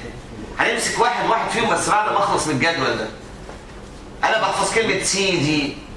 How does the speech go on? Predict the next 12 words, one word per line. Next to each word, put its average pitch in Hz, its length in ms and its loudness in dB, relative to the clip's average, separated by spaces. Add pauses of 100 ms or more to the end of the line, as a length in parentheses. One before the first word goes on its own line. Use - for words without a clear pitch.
خلاص؟ 127 260 2 (440)
اس - 540 0
ستارت، - 400 2 (440)
اي 214 400 2
اند، 123 180 -2 (360)
دي 175 300 2
ديوريشن، 175 500 4
اي 202 300 0
ايفنت. - 240 0
احنا 156 120 0
خلصنا 233 400 4
الايفنت. - 340 0